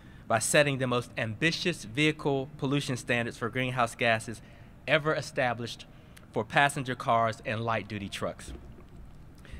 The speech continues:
I've said it time <clears throat> and time again. At E P A, we follow the science and we follow the law. And the science is calling for urgent action to reduce pollution,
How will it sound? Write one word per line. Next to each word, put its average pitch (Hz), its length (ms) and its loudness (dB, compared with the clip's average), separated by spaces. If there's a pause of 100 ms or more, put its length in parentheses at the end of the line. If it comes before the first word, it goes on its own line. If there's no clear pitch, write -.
(160)
I've - 200 6
said 175 260 2
it 165 80 -2 (220)
time 151 580 2
<clears throat> 127 280 -2
and 127 100 -2
time 123 260 4
again. 110 320 -4 (880)
At 131 140 4
E 175 100 2
P 165 220 0
A, 160 240 2 (500)
we 160 140 4
follow 143 320 6
the 113 80 0
science 135 720 -2 (320)
and 120 80 -2
we 123 80 2
follow 117 280 6
the 104 120 -2
law. 98 240 0 (960)
And 135 120 2
the 131 60 0
science 190 420 2
is 160 120 -6
calling 147 340 4
for 110 240 -4
urgent 160 420 2
action 123 460 2
to 123 140 -4
reduce 113 320 -4
pollution, 120 560 -4